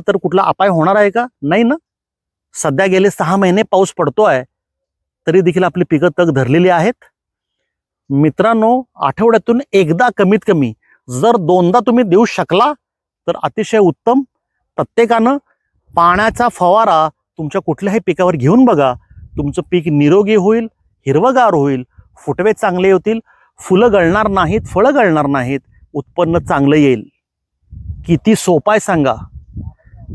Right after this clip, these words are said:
पाणी हे टॉनिकचं काम करतं. तुम्हाला शेती सेवा केंद्रामध्ये जाऊन कुठल्याही प्रकारचा ग्रोथ प्रमोटर, टॉनिक आणण्याची गरज नाही. भगवंतानं प्रत्येकाला जे नैसर्गिक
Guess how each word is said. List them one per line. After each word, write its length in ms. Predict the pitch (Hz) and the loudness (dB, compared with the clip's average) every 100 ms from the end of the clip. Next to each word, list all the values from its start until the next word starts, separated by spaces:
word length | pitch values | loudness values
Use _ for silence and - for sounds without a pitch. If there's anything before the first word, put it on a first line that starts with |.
| - 156 | -6 -2
पाणी 260 | 151 180 | 0 0
हे 200 | 170 202 | 0 -2
टॉनिकचं 520 | 139 160 151 208 - | -2 -2 0 0 -2
काम 240 | 202 190 175 | 0 0 0
करतं. 360 | 160 139 226 285 _ _ _ _ 165 | -2 -2 -4 -6 _ _ _ _ -2
तुम्हाला 280 | 160 180 208 | 0 0 0
शेती 280 | - 143 208 | -2 -2 0
सेवा 260 | 202 196 | 0 0
केंद्रामध्ये 560 | 190 180 185 185 185 190 | 0 -2 0 0 0 0
जाऊन 260 | 165 190 202 | 0 0 -2
कुठल्याही 520 | 175 147 170 185 214 | -4 -6 -2 0 0
प्रकारचा 640 | - 165 175 165 185 190 202 - _ - 127 | -2 -2 -2 -2 0 0 -2 -8 _ -8 0
ग्रोथ 260 | 170 226 - | 0 0 -2
प्रमोटर, 560 | 185 170 220 190 156 143 - | -4 0 0 0 0 -2 -2
टॉनिक 380 | 180 160 196 - | -2 0 0 -4
आणण्याची 560 | 151 151 160 175 - 185 | -4 -2 -2 -2 -2 -4
गरज 360 | 143 151 127 | 0 0 0
नाही. 340 | 131 135 143 254 - - - - - _ _ - | -2 -2 -2 -4 -6 -20 -20 -20 -20 _ _ -6
भगवंतानं 540 | 131 123 175 175 175 | -2 0 0 0 0
प्रत्येकाला 520 | 156 - 202 185 180 | -2 -4 -2 0 0
जे 100 | 175 | 2
नैसर्गिक 400 | 180 156 156 180 | 0 0 0 -4